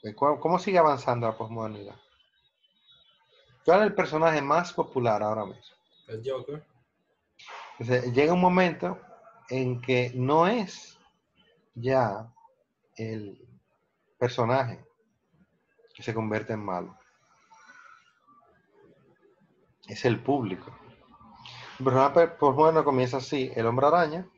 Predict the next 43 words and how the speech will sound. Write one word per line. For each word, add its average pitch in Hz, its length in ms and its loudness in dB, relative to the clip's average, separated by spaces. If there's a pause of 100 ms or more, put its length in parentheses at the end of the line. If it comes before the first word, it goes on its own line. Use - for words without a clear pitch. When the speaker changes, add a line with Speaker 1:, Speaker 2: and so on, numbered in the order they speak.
(420)
Speaker 1:
que 113 60 -6
es 117 40 0
un 123 60 -4
tipo 135 220 0
que 135 80 4
le 123 100 8
va 135 120 6
mal, 170 240 4
pero 135 140 2
él 127 100 -2
quiere 143 160 2
hacerlo 143 280 -2
bien. 175 380 -4 (500)
Sigue 139 300 4
con 131 480 2
Deadpool. 180 500 0
Ah, 131 360 0
antes 131 200 2
de 156 80 2
eso 156 160 0
hay, 139 180 2
está 139 240 2
Wolverine. 127 540 0 (1500)
Wolverine 151 340 2
es 160 40 -4
como 165 160 2
el 147 60 6
Hombre 165 200 4
Araña, 131 420 0 (1500)
que 120 120 -6
también, 127 420 0 (120)
eh, 123 160 2
le 123 120 4
va 139 180 6
y 160 40 2
le 151 100 4
ha - 20 4
ido 170 180 4
mal, 160 280 2
pero 139 160 0
quiere 139 160 2
hacerlo 165 280 2
bien, 156 300 -4